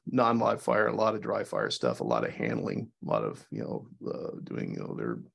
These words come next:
their fundamentals, their mechanics. So it's, so that they have a lot of, uh, reps up front. If you take, like, a martial arts approach to it, you're doing a lot of shadow boxing or a lot of, uh, a lot of conditioning until, so you do a lot of that until when the real thing happens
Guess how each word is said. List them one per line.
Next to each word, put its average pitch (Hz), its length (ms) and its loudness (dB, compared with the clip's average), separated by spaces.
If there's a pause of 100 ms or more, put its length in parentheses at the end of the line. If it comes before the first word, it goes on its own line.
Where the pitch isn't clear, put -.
their 123 140 -10
fundamentals, 110 480 2
their 104 100 -4
mechanics. - 500 -4
So - 180 0
it's, - 240 -4 (400)
so - 140 2
that 123 60 0
they 117 140 4
have 127 240 6
a - 20 6
lot 110 360 0
of, 110 200 -4 (240)
uh, 101 320 0
reps 113 360 0
up - 120 0
front. - 340 0 (760)
If 117 80 -6
you 113 60 2
take, 135 200 4
like, 131 160 6
a 120 40 6
martial 117 340 8
arts 117 200 6
approach 104 420 -2
to 110 140 0
it, - 100 0
you're 113 100 -4
doing 117 200 0
a 110 40 -4
lot 110 160 2
of - 80 -6
shadow 110 320 2
boxing - 420 -2
or - 80 -4
a - 60 -4
lot - 180 -2
of, - 260 -6 (280)
uh, - 340 -2
a - 880 -10
lot 110 100 4
of - 80 -4
conditioning 110 560 0
until, 104 540 0
so 98 400 0
you 113 100 0
do 113 160 4
a - 20 4
lot 107 180 4
of 110 60 2
that 110 120 4
until 107 260 0
when - 140 -4
the - 80 -4
real 117 180 2
thing 107 220 -2
happens - 640 -2